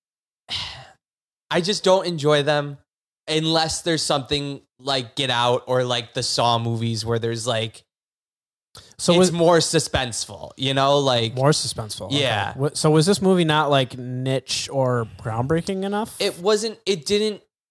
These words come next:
Speaker 1: <sighs> it didn't hold me in suspense a lot.
Speaker 2: Okay.
Speaker 1: Like, I, not that I saw everything that was coming, 'cause there was a huge twist and I was like, "Whoa," but, uh, it just wasn't,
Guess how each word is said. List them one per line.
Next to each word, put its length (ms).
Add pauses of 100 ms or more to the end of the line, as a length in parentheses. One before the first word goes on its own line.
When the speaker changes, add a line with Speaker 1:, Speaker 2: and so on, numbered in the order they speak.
(380)
Speaker 1:
<sighs> 1500
it 200
didn't 300 (200)
hold 320
me 140
in 100
suspense 580
a 60
lot. 400 (280)
Speaker 2:
Okay. 180
Speaker 1:
Like, 280
I, 540 (800)
not 140
that 100
I 80
saw 400
everything 320
that 120
was 120
coming, 240
'cause 160
there 100
was 120
a 60
huge 600
twist 340
and 80
I 80
was 140
like, 120 (140)
"Whoa," 680 (400)
but, 260 (220)
uh, 540 (760)
it 140
just 260
wasn't, 640